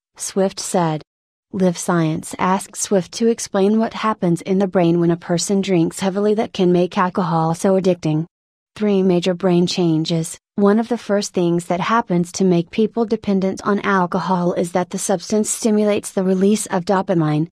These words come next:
a neurotransmitter linked with pleasurable and rewarding activities, such as enjoying a great meal or having sex, Swift said. The release of this brain chemical affects the brain's reward center, and it can stimulate people's interest in and enjoyment of alcohol,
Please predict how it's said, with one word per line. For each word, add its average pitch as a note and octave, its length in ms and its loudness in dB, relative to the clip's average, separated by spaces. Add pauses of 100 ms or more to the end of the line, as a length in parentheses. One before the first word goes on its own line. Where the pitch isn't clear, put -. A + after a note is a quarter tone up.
(220)
a F#3+ 60 0
neurotransmitter G3 960 2
linked G3 360 -2
with F#3+ 220 -2
pleasurable G#3+ 580 0
and F#3 200 0
rewarding F3 540 2
activities, E3 760 0 (220)
such F#3+ 360 0
as A3 140 -2
enjoying G#3+ 460 2
a G#3 80 0
great F3 300 0
meal E3+ 400 0
or F3+ 160 2
having F#3 380 0
sex, F3 500 -4 (240)
Swift - 440 -4
said. D#3+ 420 -2 (500)
The F#3+ 100 4
release F#3+ 400 2
of G3+ 160 -4
this A#3 220 -2
brain F#3+ 340 2
chemical G#3+ 480 0
affects G3 400 -2
the G#3+ 120 0
brain's F3 420 2
reward G3 520 0
center, E3+ 500 -2 (260)
and F#3+ 160 0
it F3 140 0
can A3 180 0
stimulate G#3+ 560 0
people's G3 440 -2
interest F#3+ 480 -2
in F#3+ 120 2
and F#3 200 0
enjoyment F#3+ 640 2
of F3+ 120 -2
alcohol, E3 680 0